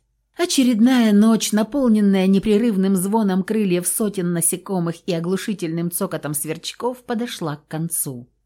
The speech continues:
Забывшись сном лишь под утро, Луиза с трудом разлепила веки, заставив себя подняться.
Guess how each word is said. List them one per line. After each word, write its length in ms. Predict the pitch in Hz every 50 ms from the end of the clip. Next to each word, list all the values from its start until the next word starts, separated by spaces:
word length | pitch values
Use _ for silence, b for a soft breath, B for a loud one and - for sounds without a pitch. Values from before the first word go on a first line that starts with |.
| _ _ _
Забывшись 680 | - 156 170 175 165 208 294 285 - - 233 226 - -
сном 320 | - 226 226 214 208 196
лишь 240 | 185 185 180 - -
под 200 | - 165 170 196
утро, 260 | 277 254 - 240 226
Луиза 340 | 214 208 233 247 247 220 233
с 100 | 233 -
трудом 460 | - - 262 262 214 190 202 190 170
разлепила 540 | 160 165 165 156 160 170 165 170 165 156 156
веки, 320 | 156 170 214 233 226 - 233
заставив 580 | 208 226 240 233 - - 165 147 147 147 147
себя 300 | - - 170 147 139 127
подняться. 760 | - - 147 143 147 143 139 123 - - - - 120 110 113